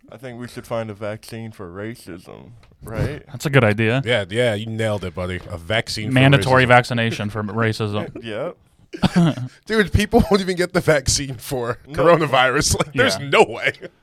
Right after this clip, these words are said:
Speaker 1: If there was a vaccine for racism, you think people would
Speaker 3: Fuck no.
Speaker 1: racist people would be like, "No, they'd be in denial, right? I'm not racist. I don't need it."
Speaker 2: Yeah, they would say,
Speaker 1: It,
Speaker 2: um,
Speaker 1: it's not real.
Speaker 3: They would say Bill Gates is trying to insert shit into their bodies or something,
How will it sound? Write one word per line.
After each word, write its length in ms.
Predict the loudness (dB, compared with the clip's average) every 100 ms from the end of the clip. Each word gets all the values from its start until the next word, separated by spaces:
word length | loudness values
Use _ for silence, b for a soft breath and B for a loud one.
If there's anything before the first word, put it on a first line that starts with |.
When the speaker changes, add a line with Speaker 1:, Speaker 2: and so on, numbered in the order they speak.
| _
Speaker 1:
If 160 | -16 -10
there 140 | -8
was 240 | -4 -4 -4
a 40 |
vaccine 400 | -6 -6 -8 -12
for 160 | -12 -10
racism, 460 | -10 -10 -16 -16
you 80 | -16
think 220 | -14 -16
people 280 | -14 -12 -12
would 180 | -12 -16 _
Speaker 3:
Fuck 300 | -4 -4 -2
no. 220 | -4 -4
Speaker 1:
racist 320 | -10 -10 -14
people 240 | -14 -12
would 60 | -10
be 80 | -8
like, 360 | -8 -8 -10 -16 _ _
"No, 120 | -14
they'd 200 | -12 -12
be 120 | -10
in 80 | -10
denial, 440 | -10 -8 -6 -8 -8
right? 240 | -10 -10 -14
I'm 140 | -12
not 240 | -10 -10 -10
racist. 500 | -12 -12 -14 -14 -12
I 80 |
don't 200 | -12 -12
need 180 | -14 -14
it." 140 | -16 -18 _ _
Speaker 2:
Yeah, 240 | 4 6 6
they 140 | 4
would 160 | 0 -4
say, 360 | -2 0 -2
Speaker 1:
It, 140 | -4 2
Speaker 2:
um, 460 | 6 6 4 2
Speaker 1:
it's 180 | -4 -8
not 200 | -8 -8
real. 380 | -6 -8 -8 -10 -4
Speaker 3:
They 80 | -2
would 120 | 0
say 140 | 0
Bill 240 | 0 0 0
Gates 320 | -2 -4 -4
is 120 | -8
trying 340 | -2 0 0 0
to 260 | -4 -6
insert 580 | -8 -10 -6 -6 -8 -10
shit 280 | -8 -8 -8
into 220 | -14 -12
their 120 | -10
bodies 440 | -6 -6 -4 -6 -8
or 140 | -12 -12
something, 560 | -10 -10 -8 -12 -12